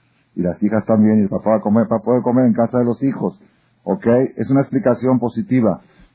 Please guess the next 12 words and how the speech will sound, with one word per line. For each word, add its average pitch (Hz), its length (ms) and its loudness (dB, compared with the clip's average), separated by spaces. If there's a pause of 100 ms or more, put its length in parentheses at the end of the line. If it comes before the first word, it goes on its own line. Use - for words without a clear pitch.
La 98 140 2
fiesta 160 400 0
de 143 80 0
Shavuot 131 540 0
tiene 131 420 2
la 113 140 2
ener-, 104 260 0
la 98 160 2
energía 117 580 0
y 104 100 2
la 95 200 0
capacidad 104 720 0